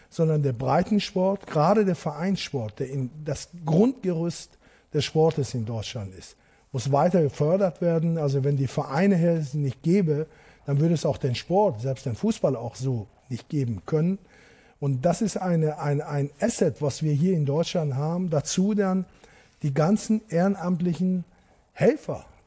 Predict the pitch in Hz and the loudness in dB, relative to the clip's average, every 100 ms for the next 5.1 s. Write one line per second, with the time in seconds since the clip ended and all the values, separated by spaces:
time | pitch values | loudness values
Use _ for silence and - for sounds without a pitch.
0 | _ 156 147 175 135 175 269 - - 190 | _ 0 2 2 2 2 0 -4 -2 -2
1 | 175 185 - - 170 156 147 160 190 233 | 0 -4 -6 -4 -2 0 0 0 0 0
2 | - _ _ _ _ _ 180 233 240 196 | -4 _ _ _ _ _ 2 2 0 -2
3 | 190 185 202 185 180 175 156 147 175 - | 0 0 0 0 -2 0 0 2 0 -2
4 | 160 - 160 170 156 - - 262 - 90 | -6 -4 -4 -4 -8 -6 -4 -4 -4 -14